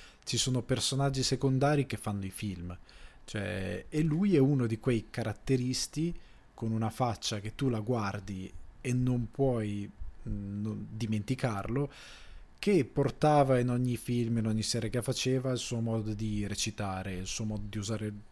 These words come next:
la sua faccia, perché lui aveva questa cicatriciona sulla faccia, questo modo di usare la sua fisi-, fisicità, ed è stato in, eh, Boardwalk Empire, recentemente Lovecraft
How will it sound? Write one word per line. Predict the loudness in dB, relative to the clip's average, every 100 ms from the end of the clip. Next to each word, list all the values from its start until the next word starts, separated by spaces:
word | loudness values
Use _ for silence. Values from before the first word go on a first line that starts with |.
| -16
la | -6 -4
sua | -2 -2
faccia, | 0 -2 -2 -2 -4
perché | -4 -8 -4
lui | -4
aveva | -4 -4
questa | -8 -8 -8 -8 -12 -18 -16 -6
cicatriciona | -2 0 0 0 0 4 4 4 2 -2 -8 -18 -20 -16
sulla | -8 -4
faccia, | -2 -2 -2 -4 -4 -4 -4
questo | -4 -4 -2
modo | -2 -2
di | -2
usare | -2 0 0
la | 0
sua | -2 -4
fisi-, | -4 -4 -6 -8
fisicità, | -6 -2 -2 0 0 0 0 -2 -10 -18 -12
ed | -4
è | -2
stato | 0 -2 0
in, | 0 0
eh, | 0 -2 -2
Boardwalk | -2 -2 0 -2 -2
Empire, | -6 -2 0 2 2 0 0 -2 -2
recentemente | -4 -4 -4 -2 -2 -2
Lovecraft | -4 -6 -6 -6 -6